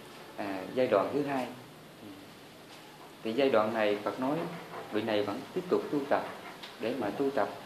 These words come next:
đưa đến đoạn trừ sạch năm lậu hoặc, chỉ cho tham, sân, si, mạng nghi á, thì mình sẽ chứng được cái giai đoạn bất động là thứ ba, chứng được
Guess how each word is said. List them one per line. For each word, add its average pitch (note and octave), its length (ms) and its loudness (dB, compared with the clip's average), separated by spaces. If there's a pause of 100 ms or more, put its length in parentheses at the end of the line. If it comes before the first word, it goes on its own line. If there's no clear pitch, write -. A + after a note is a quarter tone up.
(300)
đưa C3+ 160 6
đến C#3+ 220 4
đoạn G2+ 260 4
trừ G#2 180 4
sạch G2+ 220 4 (640)
năm C3+ 280 2
lậu G#2+ 180 4
hoặc, G#2 140 -2 (520)
chỉ B2+ 180 2
cho B2+ 180 4 (120)
tham, D3 260 2
sân, D3 300 0 (160)
si, D3 220 4
mạng G2+ 180 -2
nghi C#3 180 4
á, D3 80 0 (760)
thì A2+ 140 2
mình G2+ 260 0
sẽ A#2 60 -4 (100)
chứng D#3+ 180 2
được G#2 140 4 (120)
cái D3+ 80 2
giai C#3+ 160 6
đoạn C3 200 2
bất A2+ 160 -2
động G2+ 180 2 (120)
là F#2+ 80 -6 (200)
thứ D#3+ 100 4
ba, C3+ 260 6 (720)
chứng D#3+ 140 4
được A2 120 4